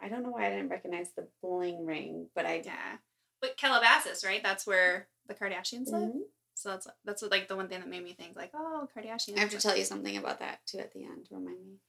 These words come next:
Speaker 2: I'll remind you. These two became close after they found out they both had a love of celebrity lifestyle, fashion in common. Nick had mentioned later on in an interview that Rachel was obsessed with reality T V and all the stars that lived nearby, and they also enjoyed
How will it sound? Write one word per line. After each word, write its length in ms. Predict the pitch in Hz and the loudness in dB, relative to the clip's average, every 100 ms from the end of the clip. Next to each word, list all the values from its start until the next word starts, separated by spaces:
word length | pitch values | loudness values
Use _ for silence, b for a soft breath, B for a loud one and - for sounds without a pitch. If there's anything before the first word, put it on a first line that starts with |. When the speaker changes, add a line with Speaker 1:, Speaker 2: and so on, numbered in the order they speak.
| _ _ _ _ 254 | _ _ _ _ -4
Speaker 2:
I'll 60 | |
remind 400 | 247 262 196 214 | 0 0 -2 -6
you. 80 | 202 _ _ _ _ 202 | -14 _ _ _ _ -4
These 400 | 208 262 392 - | 2 6 6 4
two 220 | - 285 | 0 2
became 480 | 247 240 196 185 196 | 0 0 0 0 -2
close 540 | - - 226 185 208 190 | -6 -2 4 4 4 2
after 180 | 190 208 | 0 0
they 40 | |
found 220 | 190 190 | 0 2
out 60 | 190 | 2
they 100 | 190 | 0
both 180 | 185 - | 0 -2
had 120 | 180 | -2
a 60 | 185 | -2
love 180 | 180 | -4
of 120 | 185 190 | -6 -6
celebrity 440 | - 180 190 294 | -6 -6 -4 -4
lifestyle, 840 | 311 247 254 - 233 226 240 294 - _ _ | -2 -2 -2 0 2 2 0 -2 -12 _ _
fashion 420 | 190 - - 233 233 | -6 -2 -2 0 -4
in 100 | 240 | -6
common. 680 | - 233 226 233 233 240 247 _ _ | -4 -4 -4 -4 -6 -8 -10 _ _
Nick 200 | 233 262 | 4 8
had 140 | 269 226 | 8 8
mentioned 320 | 226 220 220 | 6 6 8
later 240 | 208 196 - | 8 8 8
on 220 | 196 202 | 8 8
in 120 | 190 | 6
an 100 | 185 | 0
interview 340 | 196 190 180 | -2 -2 -2
that 160 | 170 - | -2 -2
Rachel 280 | 180 185 185 | 0 0 -2
was 100 | 180 | -4
obsessed 420 | 175 - 160 - | -6 -8 -8 -8
with 140 | - | -12
reality 360 | 180 156 165 - | -10 -10 -10 -14
T 220 | - 208 214 | -10 -8 -4
V 380 | 254 247 240 | -2 0 0
and 80 | 220 | -4
all 100 | - | -6
the 80 | - | -6
stars 400 | - - 247 247 | -6 0 0 2
that 120 | 247 | 0
lived 160 | 233 226 | 0 -2
nearby, 680 | 226 220 214 202 202 190 190 | -4 0 2 4 2 0 -2
and 100 | 214 | 0
they 60 | 202 | 2
also 320 | 151 - 190 | 0 -2 -2
enjoyed 400 | 196 202 196 208 | -2 -2 -2 -2